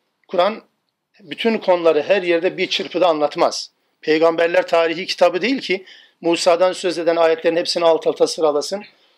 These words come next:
kodlasın, kronolojik olarak bunu söylesin. Yok böyle bir bilgi biçimi. Dolayısıyla bu yüz yirmi sekizinci ayette anlatılan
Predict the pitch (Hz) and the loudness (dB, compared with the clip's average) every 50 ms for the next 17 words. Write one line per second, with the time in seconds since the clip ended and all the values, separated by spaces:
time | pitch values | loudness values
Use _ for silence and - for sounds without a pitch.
0 | _ _ - 180 180 175 175 180 156 151 - 185 180 170 - 170 170 170 170 170 | _ _ -2 0 0 0 0 -2 -2 -2 0 -2 -2 -2 -2 0 0 2 2 0
1 | 165 165 151 180 - 156 160 160 156 156 151 156 160 156 147 - 165 147 139 143 | -2 -2 -6 -6 -2 0 2 2 2 0 0 -2 -2 -4 -4 -4 -4 -4 -2 -2
2 | 139 - 226 190 165 160 - 143 127 123 123 123 127 120 127 123 117 - 131 123 | -2 -2 -2 -2 -2 -2 -4 -4 -6 -6 -6 -12 -14 -16 -16 -16 -16 -16 -18 -18
3 | _ _ _ 139 135 - - 127 110 110 _ _ _ _ _ _ _ _ _ _ | _ _ _ -10 -6 -6 -6 -6 -8 -14 _ _ _ _ _ _ _ _ _ _
4 | _ _ _ _ - 151 165 175 175 175 - 240 233 233 165 190 208 196 - - | _ _ _ _ -2 0 0 2 0 -2 -2 -2 -2 0 2 2 2 0 0 -4
5 | _ _ _ _ _ _ _ _ _ _ 165 160 185 160 175 180 190 202 185 - | _ _ _ _ _ _ _ _ _ _ -8 -6 -4 -2 -2 -2 -2 -2 -2 -2
6 | 190 185 - 185 175 180 175 156 190 190 170 165 - 208 185 165 165 165 160 - | -2 -2 -2 -2 -2 -2 0 2 2 2 2 2 0 0 0 0 2 0 0 0
7 | 175 175 175 147 117 | 0 0 0 0 -2